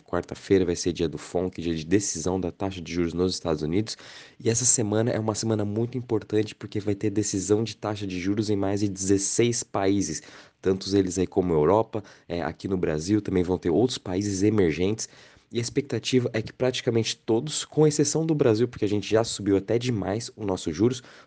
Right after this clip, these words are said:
todos eles vão estar aumentando os seus juros amanhã. E a expectativa de a gente tá vendo essa alta de hoje também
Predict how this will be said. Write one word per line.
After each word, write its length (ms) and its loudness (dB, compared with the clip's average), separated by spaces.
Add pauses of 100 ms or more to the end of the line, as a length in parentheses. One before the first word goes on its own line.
todos 300 2
eles 220 4
vão 280 0
estar 500 0
aumentando 800 -2 (320)
os 160 -4
seus 200 4
juros 320 0
amanhã. 420 0 (400)
E 360 0
a 60 0
expectativa 580 0
de 100 0
a 60 4
gente 200 0
tá 160 -4
vendo 260 0
essa 220 -2
alta 300 -2
de 140 -4
hoje 260 2
também 320 -2